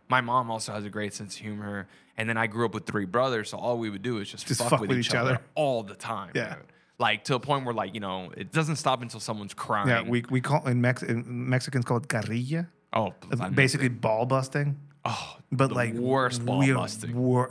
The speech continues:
Speaker 2: like, people don't realize how
Speaker 1: <laughs>
Speaker 2: horrible Mexican brothers get with some of this carrilla shit. Like, we'll get deep into, and, and, and if
Speaker 1: Bad.
Speaker 2: you, and if you cry or complain about it,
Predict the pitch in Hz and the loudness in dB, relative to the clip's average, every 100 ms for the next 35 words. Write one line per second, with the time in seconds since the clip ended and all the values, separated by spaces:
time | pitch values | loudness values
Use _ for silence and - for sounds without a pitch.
0 | - 107 - - _ _ _ _ _ - | -2 -6 -8 -14 _ _ _ _ _ -14
1 | - 139 151 123 127 110 113 120 117 110 | -4 -2 0 -2 -4 0 2 4 4 0
2 | 101 101 - _ _ _ - - - 117 | -2 -6 -12 _ _ _ -6 0 4 4
3 | 104 107 - _ - - - - 87 98 | 2 -4 -12 _ -8 -6 -4 -4 2 6
4 | 139 143 139 123 113 101 98 - - - | 8 8 6 4 -2 -6 -8 -14 -20 -2
5 | 123 127 127 127 127 - 139 139 127 120 | 4 6 8 6 4 2 0 2 2 4
6 | 110 113 104 113 143 165 175 - 190 208 | 2 2 2 2 0 0 -2 -2 -2 -2
7 | - - 170 180 185 185 180 190 180 190 | -6 -4 -2 2 4 4 0 0 2 2
8 | 196 185 208 202 - 123 110 117 147 147 | 0 -2 -4 -6 -4 -2 -2 -4 -6 -6
9 | 123 104 - _ - 110 110 98 95 110 | -6 -8 -12 _ -18 -12 -10 -10 -10 -6
10 | 104 - - 127 131 131 131 - - - | -6 -2 2 2 2 0 -2 -10 -4 4
11 | 165 165 98 87 82 - 143 143 147 147 | 6 6 4 2 0 0 4 6 6 4
12 | - 143 139 131 123 - _ - - 127 | 0 4 4 4 0 -6 _ -6 4 6
13 | 139 156 151 - 127 117 107 120 107 113 | 6 4 0 0 2 2 2 0 0 0
14 | 120 139 151 160 180 | 2 4 4 4 2